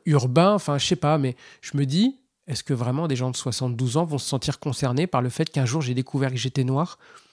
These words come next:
Je sais pas. Et donc, du coup, je descends un peu en excitation. Mes collègues, je vois bien que... Euh, ils partagent un peu ce truc-là en disant, « Ah merde, on ne s'était pas attendu à ça. » Bon, c'est pas grave.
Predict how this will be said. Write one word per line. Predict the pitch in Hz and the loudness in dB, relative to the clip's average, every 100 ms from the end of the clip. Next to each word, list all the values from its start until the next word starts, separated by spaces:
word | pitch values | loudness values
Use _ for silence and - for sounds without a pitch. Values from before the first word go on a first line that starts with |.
| _ | _
Je | - | -6
sais | 175 | -2
pas. | 147 131 - _ - - - | 0 -2 -6 _ -20 -18 -2
Et | 135 | 4
donc, | 226 | 6
du | 180 | 6
coup, | - 247 | 4 4
je | 190 | 6
descends | 151 151 185 | 6 6 6
un | 165 | 4
peu | 160 | 4
en | 165 143 | 2 2
excitation. | 131 - 147 127 - 185 226 | 0 0 0 0 2 2 4
Mes | 170 156 | 4 4
collègues, | - 160 175 | 6 6 4
je | 127 | 2
vois | 135 135 | 2 4
bien | 143 165 | 4 2
que... | - 147 | 4 4
Euh, | 156 135 127 123 123 127 _ _ - | 6 4 2 0 -2 -8 _ _ -6
ils | 143 | 0
partagent | 156 - 180 139 | 2 4 2 2
un | 139 | 0
peu | 156 | -2
ce | - | -2
truc-là | - 139 165 | -4 0 2
en | 180 | 2
disant, « | 143 151 151 | 2 -2 -2
Ah | 151 | -4
merde, | 160 175 127 131 _ _ _ _ _ _ - | -4 -4 -6 -14 _ _ _ _ _ _ -8
on | |
ne | 139 | -6
s'était | - 127 131 | -4 -6 -4
pas | 190 170 | 0 0
attendu | 151 147 139 | 0 -2 -2
à | |
ça. » | 123 113 117 _ _ _ _ _ _ _ - - - _ _ | -4 -8 -16 _ _ _ _ _ _ _ -20 -20 -20 _ _
Bon, | 156 110 127 - _ _ - | 0 0 -2 -10 _ _ -6
c'est | 147 | -2
pas | - 131 | 2 2
grave. | 120 117 | 0 -4